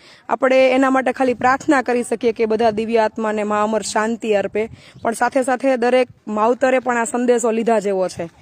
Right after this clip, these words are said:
કે રોજબરોજના જીવનમાં લગભગ હવે બધાનું જીવન આમ તો એંસી ટકા ઉપર તો એન્ટરટેનમેન્ટ વાળું થઈ ગયું છે કે ક્યાંય ને ક્યાંય આપણે, અ, એક એક પ્રવૃત્તિમાં ખાવા, પીવા, હરવા, ફરવામાં સતત મનોરંજન વાળું જીવન જીવીએ છીએ.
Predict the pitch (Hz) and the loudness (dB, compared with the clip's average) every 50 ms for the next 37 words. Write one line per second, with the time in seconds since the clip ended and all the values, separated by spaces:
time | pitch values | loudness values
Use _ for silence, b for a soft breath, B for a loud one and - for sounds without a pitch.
0 | B B B B B B B - - - 254 262 262 254 233 214 262 285 311 302 | B B B B B B B -4 2 4 4 4 6 4 4 6 6 6 6 4
1 | 277 285 254 285 277 285 277 285 285 277 254 185 226 254 269 277 285 285 277 269 | 4 2 4 4 6 6 4 4 4 2 2 0 2 2 4 4 4 4 4 2
2 | 254 254 247 214 247 285 247 233 226 247 277 277 240 254 233 269 277 277 269 240 | 2 2 0 2 2 2 4 4 4 6 6 4 4 4 4 4 4 4 2 2
3 | 202 254 269 277 269 269 262 B B B B B B B B - - 269 294 302 | 2 2 2 4 2 2 0 B B B B B B B B -2 0 2 2 2
4 | 294 311 302 294 285 285 277 277 269 254 233 - - - 285 311 311 - 349 320 | 4 6 6 6 6 6 6 6 4 4 2 0 0 2 2 2 4 2 0 2
5 | 320 311 311 320 311 311 330 - 330 311 294 330 311 320 349 359 359 349 285 339 | 2 2 2 4 2 2 4 2 2 2 4 4 4 4 4 4 2 2 2 2
6 | 320 311 311 302 302 294 285 262 262 262 240 233 - 254 233 208 233 220 - 240 | 2 2 4 4 2 2 4 2 2 2 2 2 0 -2 0 0 -2 -2 -2 -4
7 | 214 226 - - 294 302 311 330 330 320 320 277 - 320 302 311 302 294 285 - | -6 -6 -4 0 0 2 2 4 4 2 2 2 2 2 2 4 2 2 2 2
8 | 294 285 285 285 285 277 262 - - - - - - - - - - 233 233 208 | 2 4 4 4 2 0 -2 -6 -14 -18 -16 -16 -16 -18 -12 -6 -4 -4 -4 -4
9 | - - - - - 320 294 359 330 330 320 - - 311 311 320 311 320 262 302 | -8 -14 -10 -2 0 0 2 4 2 2 2 2 2 4 4 4 4 0 0 2
10 | 302 294 285 277 277 269 262 - - - 277 277 277 277 277 269 262 - 277 269 | 2 2 4 4 2 2 0 -2 -2 0 0 2 4 4 4 4 2 2 0 0
11 | 277 269 262 254 254 240 240 233 247 262 277 269 262 247 - - 254 262 262 254 | 2 4 4 4 4 4 4 4 4 6 6 6 4 4 2 -2 0 2 2 2
12 | 254 254 247 240 - - 262 - 285 262 254 247 240 247 262 262 262 254 254 254 | 2 2 0 0 0 -2 -2 0 0 0 0 0 0 2 2 4 4 4 4 2
13 | - 254 254 247 233 233 240 220 185 196 233 233 226 214 196 180 214 214 214 202 | 2 2 2 2 2 4 2 2 0 0 -2 -2 -2 -2 -2 -4 -4 -2 0 0
14 | 190 170 - - 185 175 | 0 -2 -4 -8 -8 -8